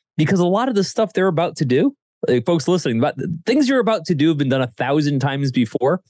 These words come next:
You don't need to invent anything. You can literally just ask us or, you know, not just us, but other advisors, et cetera. And chances are,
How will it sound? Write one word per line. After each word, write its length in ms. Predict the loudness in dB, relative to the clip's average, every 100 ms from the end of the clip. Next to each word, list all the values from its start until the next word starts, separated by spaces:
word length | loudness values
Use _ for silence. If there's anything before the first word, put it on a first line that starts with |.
| _
You 220 | 0 2 4
don't 160 | 2
need 160 | 2 2
to 100 | 2
invent 300 | 0 -2 -2
anything. 340 | -2 -2 -6 -14 _ -8
You 120 | -2 0
can 220 | 2 2
literally 280 | 4 2 0
just 200 | -2 -6 -10
ask 360 | -8 -6 -6 -2
us 240 | -2 0
or, 160 | -2 0
you 160 | 0
know, 40 | 0 -2
not 180 | -2 -2
just 200 | -4 -2
us, 200 | -4 -2
but 180 | -4 -4 -2
other 280 | 0 2 0
advisors, 600 | 0 -2 0 0 0 -2
et 100 | -2
cetera. 320 | -2 0 -2 _ -20 -20 -20 -20 _
And 160 | 0 0
chances 480 | 0 -4 0 2 2
are, 320 | 2 0